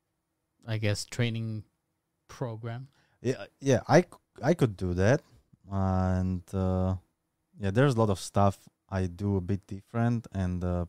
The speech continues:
Speaker 2: people with, uh, different medical conditions could try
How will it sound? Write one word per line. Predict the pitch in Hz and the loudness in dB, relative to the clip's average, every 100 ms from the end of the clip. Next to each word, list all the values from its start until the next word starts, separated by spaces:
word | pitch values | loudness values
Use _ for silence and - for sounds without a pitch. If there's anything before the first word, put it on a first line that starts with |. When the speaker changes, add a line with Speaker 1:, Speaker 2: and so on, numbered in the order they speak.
| - | -8
Speaker 2:
people | 95 90 - 95 | -20 -12 -4 -2
with, | 92 90 - _ _ _ _ _ _ _ 95 | 0 -4 -8 _ _ _ _ _ _ _ -2
uh, | 90 90 87 87 87 _ _ _ - - _ _ 95 | 0 2 2 0 -4 _ _ _ -20 -20 _ _ -4
different | 104 104 98 98 | -2 2 2 2
medical | 98 98 95 | 0 -2 -4
conditions | 95 95 98 104 98 | -2 -2 -2 -2 -4
could | - 98 87 _ _ | -2 -4 -4 _ _
try | - 101 98 95 | -2 2 2 2